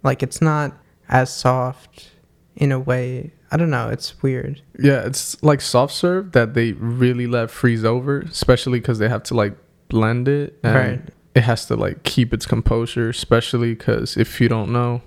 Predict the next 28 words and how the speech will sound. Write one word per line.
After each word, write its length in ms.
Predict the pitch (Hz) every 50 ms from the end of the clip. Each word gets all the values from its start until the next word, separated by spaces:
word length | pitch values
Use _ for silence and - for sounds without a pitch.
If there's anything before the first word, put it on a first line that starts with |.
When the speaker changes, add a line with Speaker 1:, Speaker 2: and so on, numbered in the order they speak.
| _ _ _ -
Speaker 2:
every 200 | 131 117 123 117
time 220 | - 123 120 117
they 80 | 113 113
give 200 | 113 120 113 110
you 60 | 110
a 20 | 104
Blizzard, 520 | 107 113 110 113 120 135 135 139 143 135
they're 100 | 120 113
supposed 400 | - - 117 - 123 117 - -
to 60 | 123
give 240 | 117 120 120 117 120
it 40 | 120
to 60 | 120
you 260 | 113 113 113 113 101
upside 440 | 101 107 - - - 120 110 107 101
down 400 | 107 107 107 113 120 127 143 139 - -
so 240 | - - - 113
that 160 | 135 131 127 123
Speaker 1:
Right. 80 | 120
Speaker 2:
you 80 | 110 107
can 180 | - 113 107
see 380 | 104 - - - 117 110 110 110
that 300 | 107 104 101 101 101 - _ _ _ _ _ -
it's, 180 | - - - 110
like, 160 | 101 - -
stable 480 | - - - 117 110 117 113 113 117 117
enough. 500 | 117 117 117 117 117 120 127 - - - -
And 280 | - 95 92 110 120